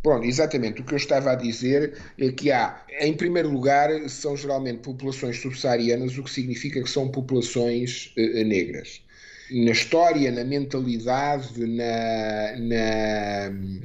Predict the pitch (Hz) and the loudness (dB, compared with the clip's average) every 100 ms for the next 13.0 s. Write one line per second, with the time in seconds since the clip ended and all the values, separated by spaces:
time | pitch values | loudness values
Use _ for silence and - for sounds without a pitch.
0 | - 170 190 - 185 175 190 165 135 135 | -4 2 2 4 2 2 -2 -4 -2 2
1 | 135 143 135 110 92 85 - 139 151 143 | 2 2 -2 -6 -8 -12 -10 -4 0 0
2 | 127 120 123 123 110 110 110 113 135 127 | 0 0 -2 -2 -6 -12 -12 -10 -8 -8
3 | 123 113 - 120 104 - 123 123 127 - | -8 -10 -8 -4 -4 -4 -12 -12 -14 -20
4 | - - - _ 147 143 147 147 156 170 | -20 -20 -20 _ -2 0 0 4 4 4
5 | 160 160 156 147 147 151 143 - - 139 | 0 -2 -2 2 2 2 -2 -8 -4 -4
6 | 123 - 156 147 139 - 156 - 143 - | -2 -6 -6 -4 -4 -6 -6 -2 -2 0
7 | 139 - - 120 104 85 - - _ _ | 0 -2 -2 0 0 -2 -10 -20 _ _
8 | - 143 143 160 156 143 143 156 123 120 | 0 0 0 -4 0 0 -2 0 0 0
9 | 139 131 131 131 131 147 151 139 143 143 | 0 0 -2 -4 -6 -4 0 0 2 0
10 | 139 - 139 139 135 131 - - - 127 | 0 -2 -2 0 0 -2 -10 -6 0 2
11 | 135 143 147 139 131 175 175 160 160 156 | 2 -2 -12 -10 0 0 0 -4 -2 0
12 | 131 - 143 135 131 127 131 127 127 - | -2 -2 -4 -2 -4 -2 2 2 0 -6